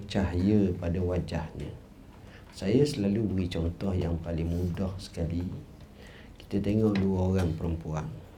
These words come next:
Seorang perempuan comel menang Ratu Cantik Malaysia,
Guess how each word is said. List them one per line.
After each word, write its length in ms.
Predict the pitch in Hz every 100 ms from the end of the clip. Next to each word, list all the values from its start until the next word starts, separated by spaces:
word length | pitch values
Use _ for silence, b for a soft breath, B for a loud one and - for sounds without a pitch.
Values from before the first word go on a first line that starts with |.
| - - - B B B B B
Seorang 560 | - - 98 107 110 107
perempuan 480 | 95 95 98 95
comel 720 | 92 95 95 101 107 107 110 113 -
menang 400 | 85 90 98 98 95
Ratu 240 | 82 90
Cantik 480 | 85 85 87 90 80 -
Malaysia, 560 | 85 87 - 87 80